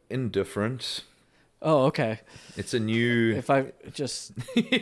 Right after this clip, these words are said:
Speaker 2: just somebody that I,
Speaker 1: Just, like, s-
Speaker 2: um, just wanna
Speaker 1: But
Speaker 2: say,
Speaker 1: it's
Speaker 2: like, what I do or whatever.
Speaker 1: Yeah, like, like,
Speaker 2: Um,
Speaker 1: someone, someone who's, like, into, I don't know, like, y-,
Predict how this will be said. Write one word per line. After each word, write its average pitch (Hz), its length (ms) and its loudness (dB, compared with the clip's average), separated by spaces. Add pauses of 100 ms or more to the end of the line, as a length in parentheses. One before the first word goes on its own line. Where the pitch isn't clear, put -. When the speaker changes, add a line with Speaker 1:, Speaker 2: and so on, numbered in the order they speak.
(100)
Speaker 2:
just - 120 0
somebody 127 400 4
that 117 460 0
I, 127 80 -6
Speaker 1:
Just, - 680 -4
like, 135 160 4
s- 135 60 2
Speaker 2:
um, 131 680 -2 (400)
just - 180 -6
wanna 170 140 4
Speaker 1:
But 196 60 0
Speaker 2:
say, 208 80 2
Speaker 1:
it's 117 80 4
Speaker 2:
like, 110 140 -2
what 110 180 -2
I 104 120 -2
do 104 260 -4
or 104 80 -6
whatever. 107 400 -10 (320)
Speaker 1:
Yeah, 180 320 4
like, 113 300 2
like, 117 220 0
Speaker 2:
Um, - 40 -8
Speaker 1:
someone, 143 460 -2
someone 165 260 -2
who's, 113 160 -4
like, 107 220 0
into, 113 720 -2
I 135 100 -2
don't 190 120 -2
know, 123 300 0
like, 98 240 -2
y-, 113 160 -4